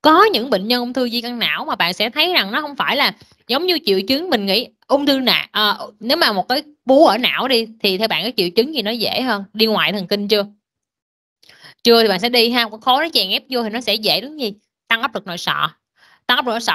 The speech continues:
thì bệnh nhân sẽ có những triệu chứng của tăng áp lực nội sọ, ví dụ như đau đầu, buồn nôn, nôn ói kiểu vậy. Tuy nhiên có những tình huống nó rất là tinh tế, có nghĩa là bệnh nhân không hề có triệu chứng đau đầu nhé, chỉ là bệnh nhân trả lời nó không đúng thời gian và không gian thôi.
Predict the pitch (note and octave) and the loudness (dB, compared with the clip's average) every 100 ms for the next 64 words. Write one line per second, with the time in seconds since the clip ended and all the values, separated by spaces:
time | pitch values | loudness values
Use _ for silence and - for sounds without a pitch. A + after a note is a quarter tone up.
0 | F3+ G3 G3 A#3 A3+ G#3+ D4+ A3 G#3+ F#3+ | -2 -4 -4 -4 -4 -2 -2 -2 -2 -4
1 | E3 A#3 C4 G#3+ A3 A3+ G3 E3+ F3+ D#3+ | -2 -4 -2 0 0 -2 -10 -10 -4 -2
2 | D3 G3 A#3 F3+ G#3 G#3 G3+ G3 E3 E3 | -2 0 0 0 0 2 2 2 2 2
3 | E3 E3+ E3+ E3+ G3 G3+ G3+ G3+ G3+ G3 | 0 -2 -2 0 2 4 2 0 2 4
4 | G#3+ D4 E3 A3 F3 D3 E3+ - - - | 4 2 -2 0 0 0 -4 -12 -20 -2
5 | C4+ C4+ D4+ D4+ G#3 A3+ E4+ G#4 F4+ B3+ | 2 2 2 0 0 0 4 2 2 -2
6 | A#3+ A#3+ A#3 A#3+ F4 F4+ B3 B3 F#3 G3+ | -2 0 2 2 2 0 0 0 -2 -4
7 | A3+ B3 A#3+ A#3 F#3+ F#3+ B3+ A3+ C#4+ C4 | -2 -2 0 2 2 2 0 -2 0 0
8 | G3+ E3 E3+ G3+ B3+ - - - - B3 | 2 0 -2 -4 -8 -12 -20 -4 0 2
9 | A3+ G3+ A#3 A3 A3+ A3 F#3 A#3 C#4 A#3+ | 0 -2 0 0 2 2 0 -2 -6 -6
10 | C4 E4+ C#4+ G3 F3+ G#3+ G#3+ G3 - G#3+ | -6 -4 0 0 2 0 0 -4 -12 -6
11 | G#3+ G#3 G#3 G#3+ | -2 0 -2 -8